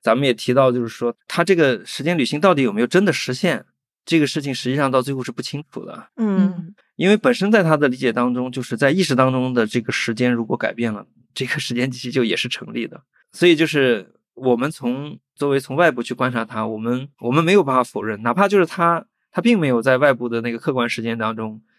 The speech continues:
Speaker 1: 它并没有在这个当中出现穿越，但是我们也没有办法否-，否定它。
Speaker 3: 嗯，我，我记得的是他的那个时间机器其实就跟威尔斯的那种，就是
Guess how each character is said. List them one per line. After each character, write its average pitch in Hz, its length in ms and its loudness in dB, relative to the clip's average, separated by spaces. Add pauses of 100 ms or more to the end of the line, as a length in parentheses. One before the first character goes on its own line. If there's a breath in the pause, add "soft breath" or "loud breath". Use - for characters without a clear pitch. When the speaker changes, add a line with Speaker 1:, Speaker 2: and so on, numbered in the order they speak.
(200)
Speaker 1:
它 - 100 -8
并 165 160 0
没 135 80 -2
有 120 80 0
在 120 140 0
这 151 80 -4
个 139 100 2
当 113 140 0
中 113 100 -10
出 - 140 -16
现 117 160 -6
穿 117 240 -6
越， 113 160 -2 (220)
但 147 120 6
是 143 160 0
我 120 140 6
们 120 100 0
也 131 60 2
没 120 140 0
有 131 80 0
办 120 120 -6
法 117 60 -2
否-， - 260 -10 (200)
否 98 100 -10
定 135 180 -10
它。 107 300 -8 (240)
Speaker 3:
嗯， 180 320 -4 (340)
我， 185 120 2
我 208 120 2
记 254 160 0
得 277 120 4
的 226 100 0
是 233 180 2
他 262 200 -4
的 262 80 -4
那 247 160 -2
个 196 100 0
时 - 180 -4
间 214 220 2
机 233 160 -4
器 233 260 0
其 196 240 -4
实 196 240 -2 (560)
就 240 220 4
跟 220 260 0
威 226 160 6
尔 208 160 0
斯 - 140 -10
的 226 140 2
那 220 180 2
种， 185 240 -4
就 185 100 -6
是 190 320 0